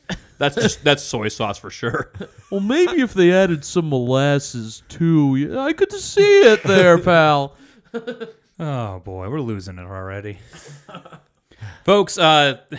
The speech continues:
Speaker 1: <laughs> now, I'm really excited for today's show. I know that a lot of times when, when I'm hosting, I,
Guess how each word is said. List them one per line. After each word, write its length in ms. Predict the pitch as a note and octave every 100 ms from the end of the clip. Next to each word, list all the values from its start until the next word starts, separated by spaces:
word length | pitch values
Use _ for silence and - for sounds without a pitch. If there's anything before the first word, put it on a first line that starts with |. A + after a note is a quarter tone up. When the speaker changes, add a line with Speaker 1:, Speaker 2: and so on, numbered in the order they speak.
| - - -
Speaker 1:
<laughs> 580 | _ _ _ _ -
now, 320 | F3+ F3 E3 C#3+
I'm 320 | D3 D3+ C#3+
really 180 | F#3+ E3
excited 360 | - C#3+ C#3
for 100 | C3
today's 360 | - A#2 A#2 A2+
show. 440 | - A#2+ A#2+ A#2+ C#3
I 100 | E3+
know 200 | G#3 G3
that 180 | E3
a 60 | D3
lot 260 | C3+ C#3 C3+
of 60 |
times 380 | C3+ C3 C3 A#2
when, 360 | A#2 G#2+ G2+ G#2
when 180 | G#2+ G2+
I'm 140 | G#2
hosting, 480 | A2 B2+ B2+ - A#2
I, 140 | G#2